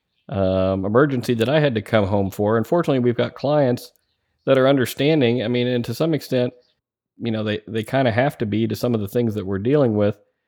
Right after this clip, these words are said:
But, you know, our job as consultants are to keep our clients happy. So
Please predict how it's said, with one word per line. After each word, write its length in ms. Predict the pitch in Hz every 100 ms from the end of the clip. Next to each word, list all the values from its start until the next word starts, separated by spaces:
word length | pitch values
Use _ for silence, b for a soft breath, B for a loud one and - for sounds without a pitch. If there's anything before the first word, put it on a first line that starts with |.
| _ _ -
But, 300 | 131 123 - -
you 100 | 127
know, 240 | 127 120 120
our 240 | 143 160
job 340 | 143 135 127
as 120 | 113 -
consultants 520 | 120 - 170 135 123
are 120 | 113
to 60 | 107
keep 220 | 139 120
our 100 | 107
clients 440 | - 139 120 101
happy. 360 | 135 151 127 113
So 340 | - 120 110